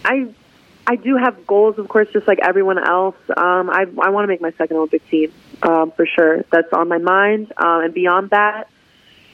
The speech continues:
you know, I've, feel like the post-grad group at, here at Georgia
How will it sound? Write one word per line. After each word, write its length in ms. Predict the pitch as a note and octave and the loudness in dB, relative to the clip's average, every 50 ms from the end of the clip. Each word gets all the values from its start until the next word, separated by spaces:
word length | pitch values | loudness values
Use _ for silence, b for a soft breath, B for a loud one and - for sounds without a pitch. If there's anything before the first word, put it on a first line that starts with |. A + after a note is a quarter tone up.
| b b _ _ - | b b _ _ 0
you 120 | F#3+ G3+ | 2 4
know, 440 | G3 F#3+ F#3+ F#3+ F#3+ F#3+ F#3+ F#3+ - - _ | 4 4 4 4 4 2 2 0 -2 -2 _
I've, 340 | F3 F#3 F#3 F#3+ F#3+ F3 E3+ _ b b b b b b b b b b _ _ _ _ - - - - - - - - - - | 0 0 2 0 -2 -4 -6 _ b b b b b b b b b b _ _ _ _ -20 -20 -20 -20 -20 -20 -20 -20 -10 -2
feel 240 | - A3 A3 G#3+ G#3 | 2 4 6 6 6
like 420 | G3+ G3+ G3 F#3+ F#3 F#3 F#3 - - | 6 4 4 2 2 0 -2 -6 -10
the 380 | G3 F3 - G3 F#3+ F#3 F3 - | -12 -2 2 4 4 4 2 2
post-grad 580 | - G#3 G#3+ G#3 - - G#3+ G3 F#3+ F#3+ F3+ | 2 2 0 0 2 2 2 2 2 2 0
group 300 | - F3+ F#3+ F#3+ F#3+ - | 0 2 2 2 2 2
at, 180 | - E3 E3+ - | 0 -2 -2 0
here 200 | - G3+ F#3+ F#3 | 0 2 4 4
at 140 | F#3 F3 E3 | 2 2 0
Georgia 720 | - F3 F3 F3 E3+ E3+ F#3+ F#3+ F#3+ F#3+ F#3+ G3+ G3+ G#3+ | 2 4 4 4 4 4 4 4 6 4 4 4 2 0